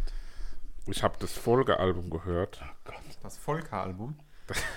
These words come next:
Speaker 1: Das folgende Album.
Speaker 2: Volker.
Speaker 3: Wie viele Volkers kennt ihr?
Speaker 1: Äh,
Speaker 2: Keine.
Speaker 1: eins, zwei.
Speaker 3: Uh, so viele direkt. Ich hab mal
Speaker 2: Ich
Speaker 3: mindestens,
Speaker 2: kenn nicht so viele Menschen.
Speaker 3: ich glaub, zwei.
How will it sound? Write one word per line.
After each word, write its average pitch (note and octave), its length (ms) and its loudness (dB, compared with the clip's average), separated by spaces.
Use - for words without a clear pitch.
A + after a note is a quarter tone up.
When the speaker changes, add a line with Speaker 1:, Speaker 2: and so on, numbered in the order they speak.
Speaker 1:
Das - 140 -8
folgende G#2 680 4
Album. F#2 220 4
Speaker 2:
Volker. D#3+ 460 8
Speaker 3:
Wie - 40 4
viele B2+ 140 4
Volkers C3+ 380 4
kennt D3+ 180 0
ihr? F#3+ 180 0
Speaker 1:
Äh, F#2+ 320 -2
Speaker 2:
Keine. A2+ 240 0
Speaker 1:
eins, - 380 -6
zwei. - 840 -4
Speaker 3:
Uh, C3 120 0
so - 180 -4
viele B2+ 280 -4
direkt. - 340 -6
Ich - 120 -6
hab G#2+ 160 -2
mal F2+ 120 -2
Speaker 2:
Ich G2 80 0
Speaker 3:
mindestens, A#2 240 0
Speaker 2:
kenn C#3 100 6
nicht F#3+ 240 2
so C#3 80 8
viele C3+ 260 6
Menschen. B2 380 2
Speaker 3:
ich G#2+ 80 0
glaub, G2+ 220 -4
zwei. G2+ 340 0